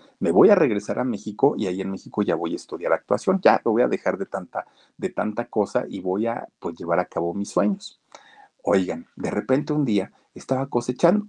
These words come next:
allá en Estados Unidos, le tocaba cosechar la naranja. Se trepa a un árbol, que aparte no son tan grandes lo-, los árboles,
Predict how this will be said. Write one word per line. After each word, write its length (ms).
allá 200
en 80
Estados 400
Unidos, 280
le 120
tocaba 360
cosechar 400
la 120
naranja. 440
Se 200
trepa 320
a 40
un 120
árbol, 260
que 60
aparte 280
no 120
son 200
tan 200
grandes 400
lo-, 180
los 260
árboles, 440